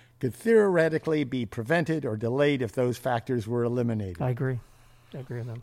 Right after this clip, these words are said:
Speaker 1: Why would hearing and vision loss contribute to cognitive decline? Well, we already said a neural systems maintain, a neural system maintains its function through stimulation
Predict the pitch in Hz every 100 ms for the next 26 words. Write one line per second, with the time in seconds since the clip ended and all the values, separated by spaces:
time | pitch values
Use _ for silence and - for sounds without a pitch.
0 | - 120 135 147 147 127 165 190 185 170
1 | 165 156 170 196 180 185 180 - 165 -
2 | 180 196 202 - 180 180 180 165 185 160
3 | 151 170 196 269 147 135 151 151 160 139
4 | 214 165 98 - - 131 131 151 185 190
5 | - 185 - 175 151 151 151 151 - 170
6 | 165 165 - 131 131 131 202 226 131 -
7 | 123 - 127 135 135 131 127 175 156 131
8 | 123 - 233 214 - 196 170 147 127 113
9 | - - - 165 143 135 151 127 147 143